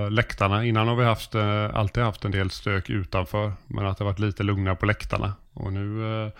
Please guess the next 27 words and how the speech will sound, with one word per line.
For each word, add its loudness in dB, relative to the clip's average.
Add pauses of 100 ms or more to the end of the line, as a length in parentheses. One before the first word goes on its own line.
(320)
förra 6
året 6
var 6
det 4
tyvärr 4
en 4
försämring. 2
Att -8
man 0
stod 0
och -2
kastade 2
bengaler, 2
eh, -4 (380)
mellan 6
varandra. 6
Jag 0
tänker 0
på, 4
eh, 0
som, 0
eh, 0
Nadims 4
son 4
som 0
var 2
på 0